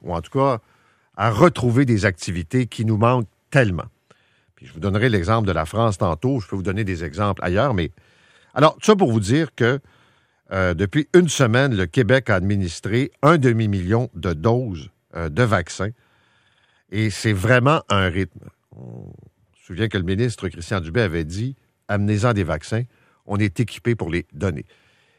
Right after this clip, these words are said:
Et dans tous les courriels que je reçois, puis vous savez, là, j'en reçois de tous les genres,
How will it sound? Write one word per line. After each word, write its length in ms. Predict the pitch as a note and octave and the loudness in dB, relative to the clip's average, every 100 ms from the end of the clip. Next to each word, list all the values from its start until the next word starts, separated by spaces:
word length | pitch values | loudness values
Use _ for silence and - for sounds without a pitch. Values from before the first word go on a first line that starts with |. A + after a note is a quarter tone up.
| - | -8
Et 280 | G2 G#2+ - _ _ - | -4 -4 -6 _ _ -4
dans 160 | A2+ - - | -2 -2 -2
tous 120 | B3 | 2
les 180 | D#3 - | 2 0
courriels 440 | - B2+ C#3+ D3 | -2 0 2 2
que 120 | A2 | 0
je 100 | F#2 | 0
reçois, 280 | F#2 - F#2 | -4 -2 -4
puis 140 | - | -4
vous 60 | D#2+ | -6
savez, 260 | A#2 C3+ D3+ | -2 0 0
là, 120 | A2 | 0
j'en 160 | A2+ | 0
reçois 240 | F2+ - C#3 | -2 -4 -2
de 260 | F2 D2 - _ - | -2 -4 -10 _ -6
tous 100 | B2 | -2
les 200 | G#2+ F#2+ | -2 0
genres, 340 | G#2+ C#3 | -2 -4